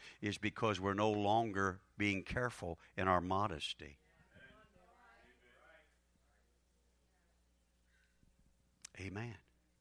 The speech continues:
Praise the Lord. Hebrews nine and fourteen says, "How much more shall the blood of Christ, who through the eternal Spirit offer himself without spot to God, purge your conscience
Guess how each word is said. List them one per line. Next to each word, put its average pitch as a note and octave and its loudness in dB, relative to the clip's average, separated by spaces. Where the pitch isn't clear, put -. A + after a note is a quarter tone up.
Praise F2 -4
the F2+ -6
Lord. G2+ -4
Hebrews D3+ 12
nine D#3 12
and C#3 12
fourteen D3 8
says, B2 10
"How F#3+ 8
much G#3 12
more E3+ 12
shall B2+ 10
the A#2 10
blood C3+ 12
of F#3 4
Christ, A#2 8
who A2+ 8
through C#3 6
the A#2+ 8
eternal D3+ 6
Spirit A2+ 6
offer C3+ 8
himself B2+ 6
without G#2 4
spot - 6
to - 2
God, G2 4
purge G#3 12
your C#3+ 8
conscience - 2